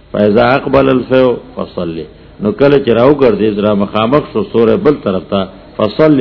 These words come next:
نو بیا مونځ کوه. فإن الصلاة مشهودة محظورة. ځکه مونځ حاضر کړی شوی دی، او مشهود دی، شهادت لکه الله رب العالمین، یا د الله رب العالمین شهادت دی پکې.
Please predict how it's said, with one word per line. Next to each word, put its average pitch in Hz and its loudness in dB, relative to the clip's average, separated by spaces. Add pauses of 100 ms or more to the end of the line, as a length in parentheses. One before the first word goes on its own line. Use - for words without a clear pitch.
نو 95 0
بیا 104 4
مونځ 135 0
کوه. 123 0 (400)
فإن 139 2
الصلاة 127 0 (140)
مشهودة 131 0 (200)
محظورة. 104 0 (640)
ځکه 135 2 (140)
مونځ 165 6 (360)
حاضر 104 0
کړی 110 0 (100)
شوی 156 4
دی، 131 0 (420)
او 104 0
مشهود 117 2
دی، 131 2 (100)
شهادت 107 2
لکه 131 2
الله 113 0 (100)
رب 92 -6
العالمین، 104 -2 (300)
یا 120 2
د - 2 (100)
الله 131 0
رب 104 -8
العالمین 110 -2
شهادت 101 -6
دی 101 -2
پکې. 90 -8